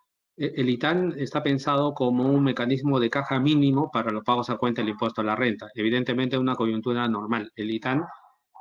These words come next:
eh, debería, debería suspenderse por, por este ejercicio.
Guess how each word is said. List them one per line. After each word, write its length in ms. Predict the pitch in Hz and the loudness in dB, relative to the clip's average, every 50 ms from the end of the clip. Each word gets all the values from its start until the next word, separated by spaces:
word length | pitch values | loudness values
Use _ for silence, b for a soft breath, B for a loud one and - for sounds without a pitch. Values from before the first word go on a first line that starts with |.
| - - | -10 -6
eh, 180 | 123 113 113 - 180 | -4 -2 -2 -2 -4
debería, 580 | 143 113 123 117 120 120 151 147 139 139 - - _ - | -2 2 2 4 4 4 4 4 2 2 0 -6 _ -2
debería 340 | 127 113 113 110 120 123 123 | 0 0 2 2 2 0 0
suspenderse 720 | - 135 - - 120 117 123 131 120 - - 117 113 - _ _ _ - _ | -2 -6 -6 -2 0 0 2 0 0 -2 -6 -8 -8 -10 _ _ _ -18 _
por, 160 | - 120 113 - | -8 -8 -6 -2
por 140 | - 117 123 | -2 0 0
este 200 | 120 - 131 120 | 0 0 -2 -4
ejercicio. 580 | - 117 - - 139 120 - - 143 143 - | -4 -4 -2 0 0 0 0 -2 -4 -4 -6